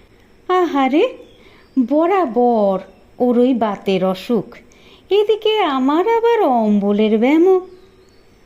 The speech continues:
"আপনাকেও জ্যাঠামশাই বলবো কিন্তু।"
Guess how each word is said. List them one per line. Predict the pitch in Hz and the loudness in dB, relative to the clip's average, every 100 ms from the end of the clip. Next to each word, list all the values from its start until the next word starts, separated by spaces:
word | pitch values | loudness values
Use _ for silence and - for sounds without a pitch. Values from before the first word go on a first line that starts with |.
| _ - _ _ | _ -20 _ _
"আপনাকেও | 285 277 247 240 311 339 | -8 -2 -2 0 0 0
জ্যাঠামশাই | 240 226 254 254 285 381 359 | 0 -4 -2 -2 0 0 0
বলবো | 294 262 240 | 2 2 0
কিন্তু।" | 240 226 220 220 | 0 0 0 -2